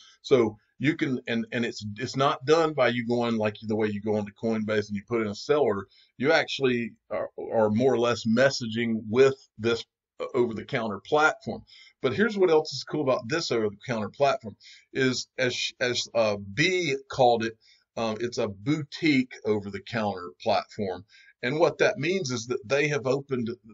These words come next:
this one up, that you can, individuals more or less have a better shot at being able to get on this platform with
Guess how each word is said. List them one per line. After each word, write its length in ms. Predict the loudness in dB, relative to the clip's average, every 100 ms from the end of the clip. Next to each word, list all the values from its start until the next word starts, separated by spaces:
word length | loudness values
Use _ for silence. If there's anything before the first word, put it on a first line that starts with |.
| -4
this 300 | 0 2 0
one 180 | -2
up, 200 | -2 -2 -6 _
that 140 | -16 -10
you 240 | -6 -6
can, 300 | -6 -6 -6 _ _ _
individuals 1080 | -4 -2 -2 0 0 0 0 -2 -2 -4 -8 _ _ _ _ -4
more 220 | 0 2
or 40 |
less 220 | 0 -2
have 180 | -2 -6
a 60 | -2
better 240 | -2 -2
shot 400 | -4 0 2 2 -4 _ _ -6
at 160 | -4
being 160 | 0 0
able 160 | 0
to 80 | -4
get 240 | 0 2 4
on 260 | 4 2
this 160 | 0 -8 -2
platform 540 | 0 0 -2 -4 -4
with 260 | 4 4 4